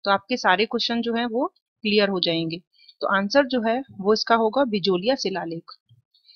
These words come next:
Next है, तिमड़िया पहना जाता है। तिमड़िया कहाँ पहनते हैं? पुरुषों द्वारा बाजू में, महिलाओं द्वारा गले में, महिलाओं द्वारा ललाट पर या पुरुषों द्वारा हाथ पर।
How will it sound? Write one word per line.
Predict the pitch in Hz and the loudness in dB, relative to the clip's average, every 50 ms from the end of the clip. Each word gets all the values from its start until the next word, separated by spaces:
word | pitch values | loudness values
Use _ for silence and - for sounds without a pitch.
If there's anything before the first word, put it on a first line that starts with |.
| _ _ _ - | _ _ _ -6
Next | 190 185 208 240 - - 311 | -2 0 0 0 0 0 0
है, | 294 247 240 247 285 320 _ _ - _ _ _ _ _ _ - | 0 2 0 0 -2 -4 _ _ -20 _ _ _ _ _ _ 0
तिमड़िया | 254 240 254 254 262 277 311 320 320 320 | 2 4 4 4 4 4 4 2 2 2
पहना | - 233 196 202 208 220 | 0 0 0 2 0 0
जाता | 220 208 196 185 - - 175 | 0 0 -2 -4 -2 -2 -4
है। | 180 175 175 | -2 -4 -8
तिमड़िया | 175 _ _ _ _ _ - 208 208 208 208 208 220 247 262 262 - | -10 _ _ _ _ _ -8 -6 -2 -2 -2 0 0 0 0 0 0
कहाँ | 220 180 226 226 | -2 0 0 -2
पहनते | - 233 226 226 214 - 233 | 0 0 -2 -2 -2 -2 -2
हैं? | 233 262 285 294 _ _ _ | 0 0 -2 -2 _ _ _
पुरुषों | - 220 214 - - 262 262 | 0 0 0 2 0 -2 0
द्वारा | 233 233 208 202 220 233 208 175 | 2 2 2 2 2 0 2 2
बाजू | 170 170 165 165 214 226 | 0 0 0 -2 -4 -4
में, | 226 214 220 254 _ _ _ _ _ - - - _ _ - | -4 -4 -6 -10 _ _ _ _ _ -20 -20 -20 _ _ -4
महिलाओं | 180 185 190 185 185 185 208 254 233 | -2 0 2 4 4 4 4 4 4
द्वारा | 226 208 202 208 214 | 4 4 4 4 2
गले | 190 196 180 185 185 202 | 0 0 -2 0 -2 -2
में, | 220 214 202 208 226 - _ _ _ _ - | -4 -6 -6 -8 -10 -14 _ _ _ _ -8
महिलाओं | 185 180 190 180 180 180 190 220 240 | -4 -2 -2 0 2 2 2 2 2
द्वारा | 220 214 190 196 214 214 190 | 2 2 4 4 2 0 0
ललाट | 180 170 165 175 170 175 214 - - | 0 -2 0 0 0 0 -2 -2 -2
पर | - 214 208 220 _ _ - - | -2 -2 -2 -2 _ _ -10 -6
या | 170 202 202 _ - | -6 -6 -4 _ 0
पुरुषों | 220 220 - - - 277 269 | 0 0 0 -2 -2 -2 -2
द्वारा | 220 214 185 180 190 214 247 247 _ _ _ _ | -2 -2 -2 -2 -4 -6 -6 -8 _ _ _ _
हाथ | - 196 202 214 240 - - 220 - | -4 0 0 0 0 -2 -8 -6 -6
पर। | 165 | -6